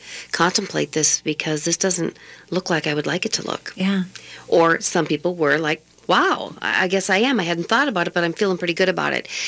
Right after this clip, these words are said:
Speaker 1: And, and giving people an opportunity to revisit that every month to see where you're at, where you're living. I mean, that's kind of, um,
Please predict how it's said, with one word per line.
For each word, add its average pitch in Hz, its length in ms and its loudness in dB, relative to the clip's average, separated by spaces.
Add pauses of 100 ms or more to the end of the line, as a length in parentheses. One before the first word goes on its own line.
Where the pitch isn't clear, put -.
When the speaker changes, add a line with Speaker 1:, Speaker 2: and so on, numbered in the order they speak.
(160)
Speaker 1:
And, 226 240 4
and 220 160 2
giving 214 360 0
people 208 260 -2
an 180 80 2
opportunity 175 640 -2
to - 400 -2
revisit 208 580 0
that 156 200 0
every 147 380 -2 (260)
month 151 420 -2 (300)
to - 100 -2
see 214 220 0
where 208 160 0
you're 208 260 0
at, 202 220 -4
where 190 80 0
you're 190 120 2
living. 175 380 0
I 160 40 -4
mean, 160 120 -4
that's 160 220 -4
kind 170 260 0
of, 156 160 -6
um, 147 320 -4